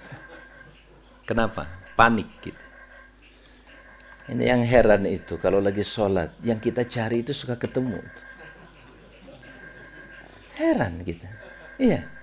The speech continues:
Allahu Akbar begitu sholat. Imam baca kemana, kita ngelayang tuh, "Tadi saya jalan ke situ. Oh, dompet tuh di situ rupanya." Duh, udah ketemu langsung.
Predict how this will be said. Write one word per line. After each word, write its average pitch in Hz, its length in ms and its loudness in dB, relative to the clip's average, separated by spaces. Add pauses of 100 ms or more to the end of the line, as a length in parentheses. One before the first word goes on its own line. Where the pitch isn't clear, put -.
(1080)
Allahu 113 760 8
Akbar 107 400 0
begitu 95 400 -8
sholat. 104 480 -10 (500)
Imam 123 320 6
baca 120 320 4
kemana, 135 560 0
kita 170 300 2
ngelayang 196 560 8
tuh, 117 100 -2
"Tadi 104 320 2
saya 117 220 2
jalan 85 480 2
ke 90 100 -6
situ. - 240 -8 (240)
Oh, 247 80 12
dompet 165 480 4
tuh 220 80 0
di 165 140 -2
situ 185 420 -4
rupanya." 92 480 -2 (840)
Duh, - 160 -4 (180)
udah 143 160 0
ketemu 311 460 8
langsung. 254 560 6